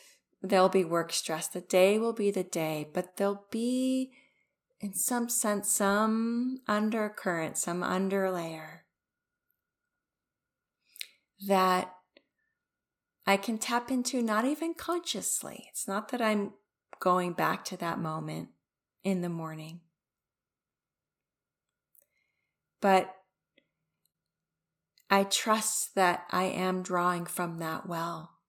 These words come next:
that I took that time to fill the well in the morning. That's felt like it sometimes just starts out empty in those first moments of awakening,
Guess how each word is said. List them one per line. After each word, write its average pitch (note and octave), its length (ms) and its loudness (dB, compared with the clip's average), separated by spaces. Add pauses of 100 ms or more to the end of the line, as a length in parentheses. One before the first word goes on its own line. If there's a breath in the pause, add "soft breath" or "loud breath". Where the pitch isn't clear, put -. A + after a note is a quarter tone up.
(140)
that E3+ 140 -4
I E3+ 100 -2
took F#3+ 380 -4
that - 280 2
time F3 580 -6 (800)
to F3 120 -8
fill F3+ 400 4
the F#3+ 120 2
well E3+ 520 -2 (120)
in E3+ 160 -4
the F3 80 -4
morning. E3 520 -10 (2250)
That's - 440 -2
felt - 340 4
like F#3 220 0
it - 120 -6
sometimes F#3 540 -2
just E3+ 160 -6
starts E3+ 380 -2
out F3+ 240 0
empty D#3+ 480 -4
in D#3+ 100 -10
those D#3 240 -10
first E3 300 -6
moments E3 380 -4
of E3 100 -8
awakening, D#3 720 -10